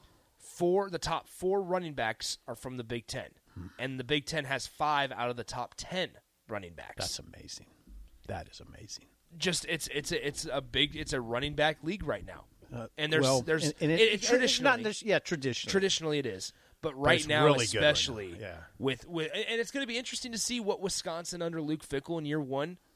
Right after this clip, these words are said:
Speaker 1: how they, how they use Braylon Allen.
Speaker 2: Yeah, 'cause they're, 'cause technically Phil Longo comes in with an air raid.
Speaker 1: Yeah.
Speaker 2: But
Speaker 1: But
Speaker 2: he,
Speaker 1: how
Speaker 2: they
Speaker 1: do you,
Speaker 2: have
Speaker 1: how do you say no to Braylon Allen
Speaker 2: or
Speaker 1: right now?
Speaker 2: Chez Mellusi.
Speaker 1: Chez Mellusi.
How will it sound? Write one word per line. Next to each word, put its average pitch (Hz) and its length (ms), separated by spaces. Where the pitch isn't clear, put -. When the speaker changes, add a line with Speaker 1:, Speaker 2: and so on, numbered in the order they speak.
Speaker 1:
how 147 200
they, 175 240
how 139 160
they 175 100
use 180 420
Braylon 117 380
Allen. 82 340
Speaker 2:
Yeah, 160 140
'cause 113 200
they're, 117 200
'cause 110 220
technically 107 760
Phil 131 300
Longo 123 420
comes 107 360
in 104 160
with 104 140
an 101 160
air 120 240
raid. 90 280
Speaker 1:
Yeah. 135 260
Speaker 2:
But 143 180
Speaker 1:
But 170 100
Speaker 2:
he, 170 60
Speaker 1:
how - 140
Speaker 2:
they - 60
Speaker 1:
do - 40
you, 113 40
Speaker 2:
have 151 180
Speaker 1:
how 170 60
do 170 60
you 151 120
say 139 260
no 131 200
to 131 60
Braylon 110 340
Allen 120 240
Speaker 2:
or 190 140
Speaker 1:
right - 160
now? 165 60
Speaker 2:
Chez 113 100
Mellusi. 98 460
Speaker 1:
Chez 143 220
Mellusi. 156 420